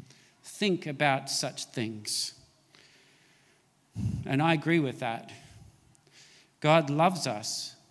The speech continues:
He loves us. He is jealous for our worship. He loves us thinking about him. He loves us worshiping. He loves us being here every Sunday and focusing on him and thinking about his word and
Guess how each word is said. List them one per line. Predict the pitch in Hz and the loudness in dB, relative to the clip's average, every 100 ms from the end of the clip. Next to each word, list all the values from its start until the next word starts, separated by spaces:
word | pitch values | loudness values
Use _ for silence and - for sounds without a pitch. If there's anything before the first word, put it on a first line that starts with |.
| - - - - _ - | -20 -20 -20 -20 _ -2
He | 165 | 2
loves | 156 160 190 180 | 4 4 2 0
us. | 180 | -2
He | 156 | -2
is | 143 | -4
jealous | 120 - 185 220 220 - | -4 0 2 2 -2 0
for | 202 | 2
our | 185 | 4
worship. | 165 190 185 190 - | 2 0 0 -6 -6
He | 127 | -6
loves | 123 165 196 175 | -2 -2 -2 -2
us | 208 - | -4 -4
thinking | - 202 196 196 170 | 2 4 4 4 2
about | 165 170 131 131 | 2 -2 -4 -6
him. | 123 | -8
He | 120 | -8
loves | 143 196 220 175 | -6 -2 -2 -2
us | 202 - - - - _ | -2 -4 -6 -14 -20 _
worshiping. | 156 156 208 214 180 160 147 | -8 -2 0 0 -2 -2 -2
He | |
loves | 156 196 | 0 0
us | 220 | 0
being | 202 220 196 | 0 4 4
here | 175 208 196 | 4 2 2
every | 185 160 | 0 -2
Sunday | 139 185 160 160 135 | -2 -2 -2 -4 -6
and | 127 - - - | -8 -12 -20 -20
focusing | - 226 214 190 185 185 | -2 0 2 2 2 2
on | 160 139 | 0 -2
him | 139 135 | -4 -6
and | 120 | -8
thinking | 110 - - 226 202 190 | -12 -10 0 0 2 0
about | 170 170 156 | 0 2 0
his | 160 | -2
word | 156 156 143 127 | -4 -6 -6 -8
and | 107 | -12